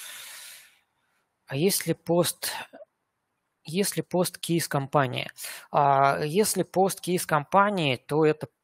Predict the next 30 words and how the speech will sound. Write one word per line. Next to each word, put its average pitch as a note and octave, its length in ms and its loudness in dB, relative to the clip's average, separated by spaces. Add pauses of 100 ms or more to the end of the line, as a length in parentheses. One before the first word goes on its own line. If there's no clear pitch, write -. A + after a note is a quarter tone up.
по C#3 100 0
факту - 320 2
просто D3 400 -2
описание C#3 540 -4
результатов. B2 680 -6 (800)
То - 100 -14
есть A2 140 -14
здесь, A#2+ 600 -4
э, A#2+ 240 -6 (1200)
не C#3 80 -8
требуется. B2 720 -6 (880)
М, A#2+ 440 -12
ну, D#3+ 100 2
и B2 220 -6
кроме, C#3 420 4
кроме D#3 240 4
случаев, - 360 -2
когда C#3 340 4
вы A#2+ 300 -2
там A2+ 320 -10 (400)
показываете A#2+ 500 -2
пост, E3+ 300 2
что - 180 -8
вот B2 180 -4
компания A#2+ 420 -6
вот A#2 140 -12
так, E3+ 320 2
и B2+ 160 -4
дальше B2 340 -4
пишете: - 440 -8